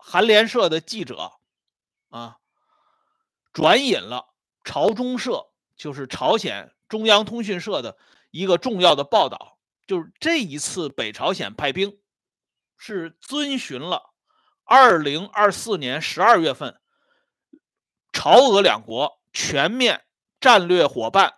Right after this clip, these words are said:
关系条约的相关规定。那么这份震撼人心的条约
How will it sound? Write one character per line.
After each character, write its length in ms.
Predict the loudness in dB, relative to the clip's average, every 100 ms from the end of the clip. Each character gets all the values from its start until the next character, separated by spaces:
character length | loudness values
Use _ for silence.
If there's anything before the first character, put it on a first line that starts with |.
| _
关 260 | 0 0 0
系 180 | -8 -14
条 300 | -6 -4 0
约 240 | 0 -2 _ _
的 260 | -2 -2
相 380 | -4 0 0 2
关 240 | 0 0 -2
规 180 | -10
定。 160 | -10 -16 _ _ _ _ _ _ _ _ _ _ _ _ _ _ _
那 100 | -6
么 140 | -4
这 420 | -6 -4 0 0 -2
份 400 | -4 -6 -8 _ _
震 280 | 2 2 2
撼 300 | 0 0 -2
人 220 | -8 -8
心 200 | -10 -6
的 160 | -6 -8
条 280 | -10 -8
约 320 | -2 -2 -4